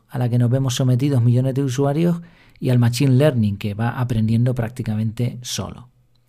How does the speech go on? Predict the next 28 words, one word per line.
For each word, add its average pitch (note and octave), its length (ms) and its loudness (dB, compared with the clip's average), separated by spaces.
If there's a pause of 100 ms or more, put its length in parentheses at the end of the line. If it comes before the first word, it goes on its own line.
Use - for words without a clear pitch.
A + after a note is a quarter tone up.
(640)
Ahora G3 160 4
bien, F3 160 8
el D3 80 6
objetivo F3+ 480 4
de, G3+ 320 4
de E3 100 -2
este E3+ 240 0
episodio D#3+ 760 0
no D3 600 2
es F#3 260 0
hablar D3 320 -2
de C#3 140 0
bots B2 500 2
conversacionales, A#2 880 -2
sino B2+ 480 -2 (180)
de B2+ 120 -2
personas. A#2 480 -4 (800)
La B2+ 160 -2
pregunta G3 520 4
del D#3 160 2
inicio E3+ 480 4
era, E3+ 380 2 (180)
"¿Te C#3+ 140 2
consideras C#3 560 2
buen E3+ 180 4
conversador, C#3 760 -2
buena C3+ 440 -4
conversadora?". B2 800 -2